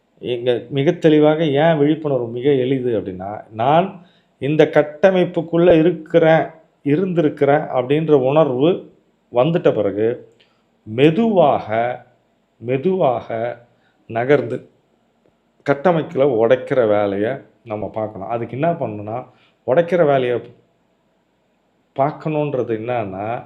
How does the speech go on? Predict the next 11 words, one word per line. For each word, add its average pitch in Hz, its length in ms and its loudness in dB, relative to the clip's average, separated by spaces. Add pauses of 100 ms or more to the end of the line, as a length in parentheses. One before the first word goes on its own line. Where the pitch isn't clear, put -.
(340)
அதை 123 280 4
உடைக்கணும், 143 460 2
இதை 135 120 2 (100)
உடைக்கணும்லாம் 147 640 0
பெருசா 160 520 0
நீங்க 147 180 -2
சிந்திக்க 131 320 -6
தேவையில்ல. 101 280 0
விழிப்புணர்வை 185 580 0
அதிகப்படுத்திக்கிட்டே 135 720 0
வரணும். 90 220 -12